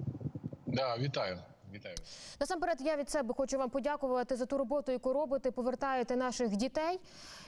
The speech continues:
Speaker 2: Я так зрозуміла з розмови з пані Олесею Бідою, що кожна історія індивідуальна і немає конкретної схеми, за якою повернути наших українських дітей, е, додому.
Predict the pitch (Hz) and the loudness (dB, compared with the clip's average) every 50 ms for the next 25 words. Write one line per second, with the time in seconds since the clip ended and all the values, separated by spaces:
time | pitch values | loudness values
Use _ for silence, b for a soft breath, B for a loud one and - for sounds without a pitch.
0 | B 233 262 311 320 - 294 - 247 254 277 240 277 294 311 311 294 269 262 233 | B 2 2 2 2 2 0 0 0 0 0 2 2 2 4 4 4 4 4 2
1 | 196 240 269 285 240 277 294 302 302 285 254 247 240 233 - 277 269 262 262 262 | 2 2 0 2 2 4 4 4 4 4 4 2 0 0 0 0 0 2 2 4
2 | 254 262 277 320 359 381 - - 285 269 262 208 262 233 214 262 247 240 233 233 | 4 4 4 2 2 0 0 0 2 2 2 2 2 2 4 4 4 6 4 4
3 | 226 - - 269 254 240 160 - - 320 320 254 269 262 254 - 285 277 269 254 | 2 2 2 2 4 4 2 2 0 0 0 2 2 0 0 2 2 2 4 4
4 | - 262 262 233 269 262 247 214 277 277 302 339 349 320 294 269 262 262 269 285 | 2 4 2 4 4 2 2 2 4 4 4 2 2 2 2 4 4 4 2 2
5 | 285 311 339 320 294 269 254 - 262 254 226 294 311 294 - 254 262 247 233 233 | 2 2 2 4 2 2 2 0 0 0 2 2 0 0 2 2 2 2 2 2
6 | - - - - 339 415 466 359 269 233 202 233 254 269 262 - - 339 381 359 | 0 0 -2 -2 -2 0 2 2 2 2 4 4 2 2 2 0 0 2 2 2
7 | 302 - 277 277 226 262 254 254 285 311 302 - 294 269 262 - - 262 277 285 | 2 2 0 2 2 2 2 2 0 0 2 2 2 2 2 2 2 2 2 2
8 | 269 - 262 202 240 226 247 269 254 - - 254 220 202 233 247 - 269 294 330 | 2 0 0 -2 0 0 0 0 0 0 0 0 0 0 -2 0 0 0 0 0
9 | 339 - B B B B B B B B - 233 233 240 220 208 302 277 294 359 | -2 -4 B B B B B B B B 0 2 2 4 4 2 2 2 2 2
10 | 339 285 226 208 190 - | 4 4 2 0 0 -4